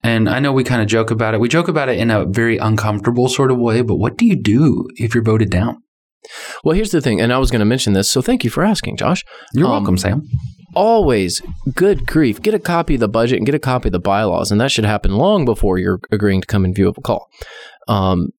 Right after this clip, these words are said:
Speaker 2: you know, get the governing documents of the church, get the
Speaker 1: Mm-hmm.
Speaker 2: basics, just so you understand what's going on, and read the section on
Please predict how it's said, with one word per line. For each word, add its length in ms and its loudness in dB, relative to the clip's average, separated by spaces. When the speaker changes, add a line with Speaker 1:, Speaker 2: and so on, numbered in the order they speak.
Speaker 2:
you 140 2
know, 140 0
get 280 -4
the 80 0
governing 360 0
documents 460 -2
of 60 -10
the 60 -8
church, 360 -4
get 180 -2
the 80 0
Speaker 1:
Mm-hmm. 120 -4
Speaker 2:
basics, 640 -2
just 200 -2
so 80 0
you 80 4
understand 360 0
what's 140 -2
going 280 -2
on, 200 -2
and 540 2
read 540 2
the 160 0
section 760 0
on 460 2